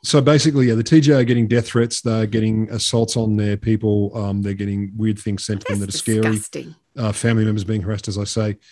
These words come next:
Speaker 1: And it's probably not, ex-, let, let's say it's not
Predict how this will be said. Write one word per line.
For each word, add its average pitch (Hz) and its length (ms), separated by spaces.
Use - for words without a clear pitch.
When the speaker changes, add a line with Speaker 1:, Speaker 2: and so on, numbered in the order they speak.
Speaker 1:
And 113 320
it's 110 160
probably 143 760
not, 113 300
ex-, 110 180
let, 147 220
let's 165 160
say 139 160
it's 117 120
not 123 240